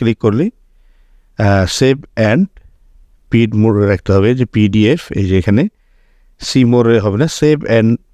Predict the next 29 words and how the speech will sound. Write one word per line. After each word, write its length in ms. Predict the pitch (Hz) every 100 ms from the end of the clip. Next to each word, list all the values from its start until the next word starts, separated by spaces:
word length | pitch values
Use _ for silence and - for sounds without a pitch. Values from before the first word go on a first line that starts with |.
| _
পিডিএফ 340 | 113 107 107 - _ - 95
দিলে 220 | 101 113 220 - _ _ _
পিডিএফ 320 | 151 135 131 117
আকারে, 220 | 107 107 98
এই 40 | 92
যে 60 | 95
দেখুন 200 | 92 143 139
পিডিএফ 300 | 123 117 113 110
আকারে 200 | 98 110 -
সব 300 | 127 120 113 - 107
তথ্য, 240 | 92 - - 92 - - _ _ _ _ _ _ 107
এর 80 | 110
প্রায় 240 | 120 113 110 -
চোদ্দ 200 | 139 127 120
পাতা 220 | 117 101 107
মতো 200 | 101 90 101 98
রয়েছে, 320 | 101 98 - 214 - _ _ _ _ _ _ _
পিডিএফ 340 | 127 120 120 117
আকারে 240 | 104 117 104
হবে। 160 | 101 120 226
এখানে 180 | 104 110 -
সেভ 160 | - 110 104
বাটনে 320 | 113 107 104 -
ক্লিক 200 | 104 -
করে 120 | 113 170 - _ _ _ _ _ -
আপনি 180 | 104 117 101
যেই 160 | 113 113 135
তথ্যটা 360 | 113 101 107 123 214 _ _ _ _ _ _ _ _ - 95
যেই 180 | 123